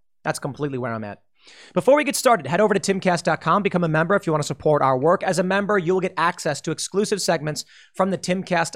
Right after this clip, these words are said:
I R L podcast Monday through Thursday at eleven P M. Not family-friendly shows, a lot of swearing,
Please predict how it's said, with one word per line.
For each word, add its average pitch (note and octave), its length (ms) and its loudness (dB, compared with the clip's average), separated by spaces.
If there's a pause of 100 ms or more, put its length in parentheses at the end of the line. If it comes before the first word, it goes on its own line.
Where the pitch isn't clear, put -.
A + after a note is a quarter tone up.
I D3 160 0
R C#3 160 0
L B2 140 0
podcast F3 520 -2
Monday E3+ 380 0
through E3+ 220 -2
Thursday C#3+ 460 -4
at C#3+ 140 -4
eleven C3+ 380 -6
P E3 160 -8
M. F#3+ 240 -2
Not G#3+ 280 -2
family-friendly A#3+ 880 -2
shows, A3+ 340 0
a - 20 -8
lot A3 140 2
of G#3+ 60 -2
swearing, A3 580 -2